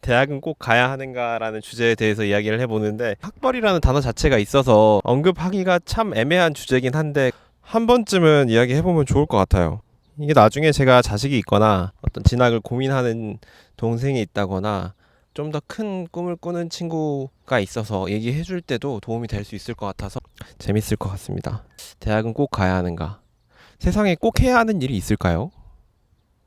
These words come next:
꼭 해야 하는 일? 결론부터 말씀드리면 대학은 꼭 가지 않아도 됩니다. 러시아 대부호 이야기라는 게 있어요. 본인이 아주 억만장자, 그러니까 부모,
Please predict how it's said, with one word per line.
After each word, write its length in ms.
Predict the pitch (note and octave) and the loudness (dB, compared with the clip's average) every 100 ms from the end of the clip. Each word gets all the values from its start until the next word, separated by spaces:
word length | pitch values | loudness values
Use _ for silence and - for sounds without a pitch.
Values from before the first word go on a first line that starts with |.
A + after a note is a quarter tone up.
| - | -8
꼭 220 | F#3+ - | -6 -2
해야 120 | E3 | 0
하는 220 | B2+ F#2+ | 0 -2
일? 160 | F#2 F#3 _ _ _ _ _ _ _ _ _ - _ _ _ - - - - - - | -4 -6 _ _ _ _ _ _ _ _ _ -20 _ _ _ -16 -16 -16 -20 -18 -4
결론부터 380 | - D#3+ G3 F#3+ | 4 4 4 0
말씀드리면 540 | A#2 C#3 D3+ C3 D#3+ D#3 - _ _ | -2 0 0 2 2 0 -4 _ _
대학은 340 | - B2+ C3+ C3+ | 4 4 4 2
꼭 140 | D#3+ | 0
가지 260 | - G#2 G#2+ | 2 2 4
않아도 280 | F2 G2+ A2+ | 4 2 2
됩니다. 480 | - F2+ F2+ E2+ - - - _ _ - | 0 2 0 -2 -4 -16 -20 _ _ -4
러시아 640 | B2+ B2 - F3+ E3 C#3+ A#2+ | 4 4 4 4 6 6 6
대부호 420 | C3+ C#3 D#3 D3+ | 4 4 4 6
이야기라는 600 | G#2+ A2 G#2+ G#2 G2 F#2+ | 6 4 4 0 0 -2
게 100 | F#2+ F#2+ | -4 -6
있어요. 600 | F2 G#2 F#2 G2 G#2 G2 - _ - | -4 -2 2 2 0 -4 -10 _ -2
본인이 440 | B2+ C#3 D3 C#3+ B2 | 2 2 4 6 6
아주 600 | G#2+ B2+ D3+ C#3 A2 F#2 | 6 4 4 4 2 2
억만장자, 1000 | G#2 B2 C#3 A#2+ A2 A2 G#2+ G2 F2 G#2+ | 0 2 2 2 -2 0 2 2 0 -4
그러니까 140 | - G2 | -2 -2
부모, 360 | - B2 C#3 | 0 2 2